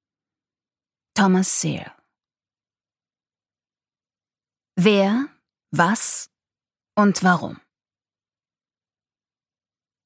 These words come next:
Eve. Das dreizehnte und endgültige Modell der Lifelike-Serie.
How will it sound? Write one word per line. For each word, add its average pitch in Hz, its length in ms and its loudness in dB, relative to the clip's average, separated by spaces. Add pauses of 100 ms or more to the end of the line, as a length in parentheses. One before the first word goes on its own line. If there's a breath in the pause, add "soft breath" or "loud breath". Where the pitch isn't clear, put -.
(220)
Eve. 185 540 -2 (1160 soft breath)
Das 190 200 0
dreizehnte 240 720 2
und - 220 0
endgültige 226 680 0
Modell 175 400 2
der 170 120 0
Lifelike-Serie. 151 1120 -4